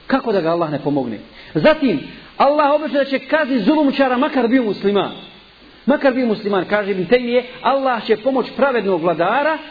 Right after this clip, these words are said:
makar bio nevjernik. A neće, a kaznit će nepravednog vladara, makar bio musliman.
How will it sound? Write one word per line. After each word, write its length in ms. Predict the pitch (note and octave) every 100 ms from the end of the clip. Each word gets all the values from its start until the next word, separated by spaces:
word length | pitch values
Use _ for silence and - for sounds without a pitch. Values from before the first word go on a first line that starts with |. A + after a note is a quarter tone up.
| -
makar 240 | A3+ G#3
bio 120 | F#3
nevjernik. 420 | D3 C#3+ B2+ A#2 A2 - - -
A 120 | F#3+
neće, 360 | D4+ D#4+ - G#3+
a 80 | G#3
kaznit 500 | - D#4 B3+ A#3 G3+
će 160 | D3 - -
nepravednog 640 | F#3 B3+ E4+ C#4 B3 A#3+ A3+
vladara, 320 | A3+ C#4+ C4
makar 280 | C4+ A#3 G3
bio 200 | C#4 B3+ -
musliman. 440 | F3 D#3+ C#3+ A#2